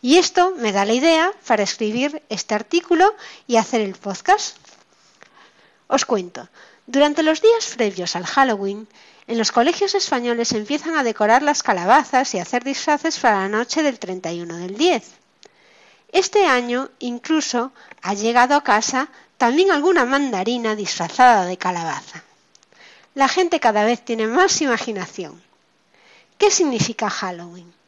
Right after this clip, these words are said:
Halloween es una palabra que viene de la contracción de la expresión inglesa All Hallows Eve y significa literalmente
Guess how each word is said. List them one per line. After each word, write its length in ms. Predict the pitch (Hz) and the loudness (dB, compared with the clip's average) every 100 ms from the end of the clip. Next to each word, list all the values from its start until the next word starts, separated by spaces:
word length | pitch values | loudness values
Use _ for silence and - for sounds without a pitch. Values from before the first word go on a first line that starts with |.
| _ _ _ _ _ - | _ _ _ _ _ -14
Halloween 680 | - 427 330 262 262 262 - | 2 4 4 2 -2 -6 -8
es 240 | - 320 - | -4 -4 -4
una 220 | 330 349 | -2 -2
palabra 460 | 339 320 269 262 277 | 0 2 4 2 0
que 120 | 262 | -4
viene 360 | 226 254 302 320 | -4 -4 -4 -2
de 120 | 269 | -2
la 140 | 185 | -2
contracción 1300 | 175 - 196 202 196 - 185 185 - - 330 330 320 359 - - | -6 -6 -8 -8 -10 -10 -8 -8 -12 -4 0 0 -2 -10 -16 -12
de 100 | 226 | -6
la 60 | 202 | -4
expresión 440 | - 202 - 285 | -6 -8 -6 -4
inglesa 600 | 320 330 349 359 - 339 - - _ _ | -2 -2 -2 -2 -2 -6 -8 -20 _ _
All 440 | 285 320 359 359 349 - - | 4 6 6 4 -2 -8 -2
Hallows 880 | 277 285 302 302 302 302 - - - - | 4 6 6 4 2 0 -6 -10 -12 -10
Eve 300 | 247 208 - - - _ - - _ _ - | -10 -8 -8 -10 -14 _ -20 -20 _ _ -2
y 140 | 349 | 0
significa 520 | 370 359 349 330 240 | 2 0 0 2 2
literalmente 1040 | 240 247 277 269 269 214 165 170 - - | 0 2 4 4 2 -4 -10 -14 -20 -20